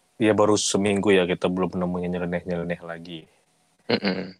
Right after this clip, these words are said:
Speaker 1: Ya kan, cuma itu pertanyaan gue, itu orang open B O itu buat sahur tuh gimana ya?
Speaker 2: <laughs> Masih lo, anjir.
Speaker 1: Masih itu pertanyaan gue, anjir. Ya karena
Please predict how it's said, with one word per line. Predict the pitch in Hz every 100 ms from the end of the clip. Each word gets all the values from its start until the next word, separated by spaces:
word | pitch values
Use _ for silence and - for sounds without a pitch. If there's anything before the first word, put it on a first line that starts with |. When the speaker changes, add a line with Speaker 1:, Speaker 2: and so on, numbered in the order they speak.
| _
Speaker 1:
Ya | 87
kan, | 82 90
cuma | 92 101
itu | 98
pertanyaan | - 90 95 95
gue, | 95 107
itu | 120
orang | 131 95
open | 92 92
B | 90
O | 95
itu | -
buat | 113 95
sahur | 98 101
tuh | - 104
gimana | 87 85 -
ya? | - - - - -
Speaker 2:
<laughs> | - - - - 190
Masih | 113 - - 120
lo, | 117
anjir. | - 107 110 117 - - - - 370 381 _ - - - _ _ _
Speaker 1:
Masih | - 117 120
itu | 120
pertanyaan | 120 120 107 107 107
gue, | -
anjir. | - - - 107 - _ - - - - _
Ya | 131
karena | - 147